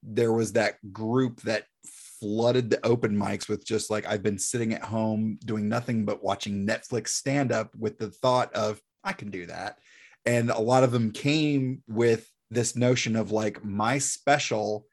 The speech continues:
is, I, I'll be nailing down that special next week. This time next week, I'm a star."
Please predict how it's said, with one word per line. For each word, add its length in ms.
is, 560
I, 220
I'll 140
be 160
nailing 360
down 220
that 180
special 540
next 360
week. 420
This 200
time 220
next 260
week, 280
I'm 160
a 40
star." 460